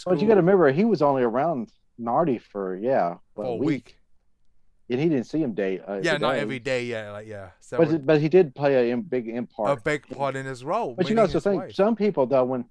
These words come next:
Speaker 1: things happen, they forget the people around them and they retell themselves the story and they see it differently.
Speaker 2: Oh,
Speaker 1: 'Cause
Speaker 2: that's
Speaker 1: ultimately, he didn't really ha-, he, he, to them, he didn't get him in a,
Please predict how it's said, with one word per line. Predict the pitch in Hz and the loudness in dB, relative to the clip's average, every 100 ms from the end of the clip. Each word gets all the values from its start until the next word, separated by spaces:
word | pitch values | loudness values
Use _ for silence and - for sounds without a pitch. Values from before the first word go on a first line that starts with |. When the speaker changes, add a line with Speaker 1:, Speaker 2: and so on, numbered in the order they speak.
| _ | _
Speaker 1:
things | 151 160 - | -2 -2 -4
happen, | 120 131 170 165 156 _ _ - - _ - - | -4 -2 -6 -10 -12 _ _ -20 -20 _ -20 -10
they | 147 | -4
forget | - 208 185 | 0 0 0
the | - | -6
people | 131 117 | -2 0
around | 123 151 | 2 0
them | 120 113 | -2 -4
and | 107 | -6
they | 110 107 95 - _ _ 107 | -4 -6 -8 -18 _ _ -4
retell | 127 127 127 123 | -4 -2 -4 -2
themselves | 113 98 - 101 - | -4 -8 -8 -8 -10
the | 85 | -14
story | - 139 113 101 | -4 -2 0 -2
and | 101 | -6
they | 101 | -8
see | - 110 | -6 -6
it | 101 | -4
differently. | 120 - - - _ _ _ _ _ _ - _ | -6 -6 -20 -20 _ _ _ _ _ _ -20 _
Speaker 2:
Oh, | 110 107 | -12 -2
Speaker 1:
'Cause | 131 | 2
Speaker 2:
that's | |
Speaker 1:
ultimately, | 143 143 180 170 113 117 104 117 113 - - - _ | 2 4 2 2 0 -2 -2 -2 -2 -4 -18 -20 _
he | 196 214 | 0 2
didn't | 165 113 | 2 2
really | 139 127 | 2 2
ha-, | 101 113 131 117 | -2 -6 -6 -4
he, | 165 165 - | -4 -4 -10
he, | - 170 160 - - - _ _ _ _ _ | -6 -4 -6 -12 -20 -20 _ _ _ _ _
to | - 123 | -4 4
them, | 180 165 123 - | 6 4 0 0
he | 170 | 2
didn't | 196 120 | 2 0
get | 113 - | -6 -10
him | 123 139 143 | -2 0 0
in | 113 | -2
a, | 110 | -6